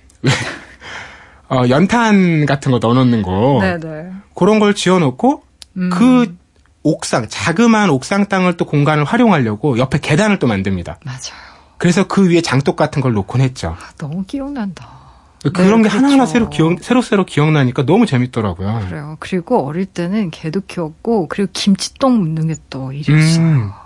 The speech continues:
Speaker 2: 그래서 그 언 땅에 막 삽질을 해가지고
Speaker 1: 맞아요.
Speaker 2: 김치똥을, <laughs> 요즘에 김치냉장고 쓰지 누가 김치똥을 묻어요. 땅에다가.
Speaker 1: 그것도 또 북향에 묻어야 된다고.
Speaker 2: 맞아요. 그래야 김치가 빨리 쉬지 않는다며. <laughs>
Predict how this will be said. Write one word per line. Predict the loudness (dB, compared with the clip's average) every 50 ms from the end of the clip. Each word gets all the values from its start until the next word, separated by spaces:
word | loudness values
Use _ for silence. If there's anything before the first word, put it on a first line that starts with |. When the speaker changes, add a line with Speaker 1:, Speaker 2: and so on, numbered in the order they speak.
| -20 -20 _
Speaker 2:
그래서 | -16 -16 -14 -14 -14 -12 -12
그 | -12 -12 -6 -2
언 | 0 2 2 2 2
땅에 | 0 0 0 0 -2 -4 -6
막 | -8 -10 -10
삽질을 | -10 -10 -10 -10 -8 -4 -2 0 2 2 2 0
해가지고 | 0 -2 -2 -2 -2 -2 0 0
Speaker 1:
맞아요. | 0 2 2 2 2 2
Speaker 2:
김치똥을, | 2 0 0 0 0 2 2 2 0 0 -2 -8 _ _ _ _ _ _
<laughs> | -4 -2 -2 -2 -2 -2 -2
요즘에 | -2 0 2 2 2 2 2 0
김치냉장고 | 0 0 0 2 2 2 2 2 2 4 4 2 2 2
쓰지 | 0 0 0 0 0
누가 | 2 2 0 0
김치똥을 | 0 2 2 2 2 2 0 -2 -2 -2 0 0 0 0 -2 -4
묻어요. | -6 -4 -2 -2 -2 -2 -4 -6 -8 -8 -8 -10 -6 -2
땅에다가. | -2 0 0 0 0 2 2 2 2 2 0 0 2 2 2 2 2
Speaker 1:
그것도 | 0 0 0 -2 -2 0
또 | 0 -2
북향에 | -2 -2 -4 -6 -6 -4 -2 0 2 4 2 2 2
묻어야 | 2 0 2 2 2 2
된다고. | 2 0 0 0 -2 -2 0 0
Speaker 2:
맞아요. | 0 0 0 0 -2 -4 -4 -4 -4 -4 -2
그래야 | 0 2 2 4 4 2 2
김치가 | 0 -4 -6 -8 -4 -4 -2 -2
빨리 | 0 0 0 0 2 0
쉬지 | 0 -2 -4 -4 -2 0 0
않는다며. | 2 2 2 2 2 2 0 0 0 2 2 4 4 2 2 2
<laughs> | 0 0 -2 -4 -6 -10